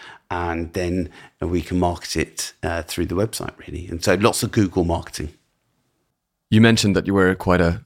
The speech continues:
Speaker 2: a hardcore, uh, regenerative farmer, and one of the key principles in-, is integrating animals. So I'm, I'm quite curious of how those turkeys are being integrated into the, the system and what's their,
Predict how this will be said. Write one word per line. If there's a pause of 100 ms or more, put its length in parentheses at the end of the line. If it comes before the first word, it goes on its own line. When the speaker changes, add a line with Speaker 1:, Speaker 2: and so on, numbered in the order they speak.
Speaker 2:
a
hardcore,
uh,
regenerative
farmer, (400)
and
one
of
the
key
principles
in-, (140)
is
integrating
animals.
So
I'm,
I'm
quite
curious
of
how
those (140)
turkeys
are
being
integrated
into
the, (320)
the
system
and
what's
their,